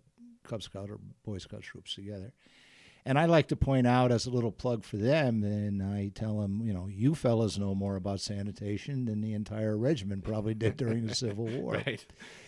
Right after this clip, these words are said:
Speaker 1: Um,
Speaker 2: So,
Speaker 1: they,
Speaker 2: so
Speaker 1: they were there. Um, they trained. They didn't even have muskets at first.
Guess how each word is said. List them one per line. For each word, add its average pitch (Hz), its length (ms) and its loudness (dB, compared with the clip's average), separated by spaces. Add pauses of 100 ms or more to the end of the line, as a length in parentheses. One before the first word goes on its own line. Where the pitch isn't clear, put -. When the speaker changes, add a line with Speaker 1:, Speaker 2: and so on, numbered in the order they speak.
(460)
Speaker 1:
Um, 113 500 2 (1600)
Speaker 2:
So, - 300 0
Speaker 1:
they, 147 300 10
Speaker 2:
so 160 60 0
Speaker 1:
they 139 160 10
were 139 160 10
there. 127 580 6
Um, 110 640 2 (140)
they 113 160 4
trained. 123 500 4
They 117 120 2
didn't 135 300 4
even 131 240 2
have 123 680 0
muskets 117 520 0
at 110 100 -8
first. 117 480 -8